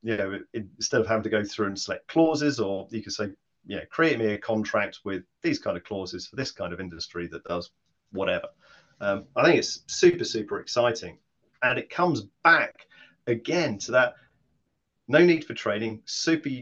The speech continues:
easy user interface, because everybody, you know, can communicate and say,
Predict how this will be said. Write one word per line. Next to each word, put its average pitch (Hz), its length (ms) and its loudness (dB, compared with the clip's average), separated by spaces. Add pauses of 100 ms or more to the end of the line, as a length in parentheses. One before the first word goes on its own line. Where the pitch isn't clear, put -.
(300)
easy 113 280 -4
user 104 320 -2
interface, - 440 -6 (140)
because 190 240 -2
everybody, 165 540 -2 (240)
you 175 80 -6
know, - 80 -12 (120)
can 135 160 -6 (180)
communicate 165 840 -2
and 127 120 -8
say, 151 300 -2